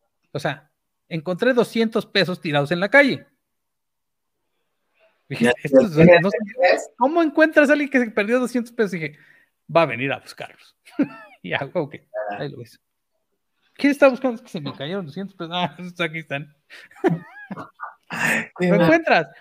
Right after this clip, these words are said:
Speaker 1: Mira, nos pasó en vacaciones en Canadá.
Speaker 2: Ujú.
Speaker 1: Eh, y fu-, entramos al, eh, al Jardín Botánico en, en Montreal, este, y tienes, te dan un pase, te dan un boletito.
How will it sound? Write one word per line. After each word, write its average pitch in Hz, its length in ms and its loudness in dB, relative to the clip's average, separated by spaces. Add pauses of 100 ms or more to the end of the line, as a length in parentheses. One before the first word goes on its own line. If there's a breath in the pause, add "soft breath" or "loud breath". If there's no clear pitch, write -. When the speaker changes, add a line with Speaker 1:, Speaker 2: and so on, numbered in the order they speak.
(120)
Speaker 1:
Mira, 226 220 6
nos 185 160 0
pasó 254 460 2
en 190 120 -4
vacaciones 160 460 -2
en 135 80 -6
Canadá. 104 380 -10 (1160)
Speaker 2:
Ujú. 123 380 -6
Speaker 1:
Eh, 143 220 -2
y 151 60 -6
fu-, 151 80 -12
entramos 185 360 -2
al, 143 220 -2
eh, 135 280 -4
al 123 180 -8
Jardín 147 320 -10
Botánico 147 440 -8
en, 113 240 -14
en 110 240 -10
Montreal, 147 500 -8 (580)
este, 117 840 -12 (100)
y 151 220 -10
tienes, 190 280 -2
te 151 100 -4
dan 165 160 -6
un 185 160 -4
pase, - 460 -14
te 135 100 -10
dan 156 180 -10
un 160 380 -10
boletito. 127 540 -10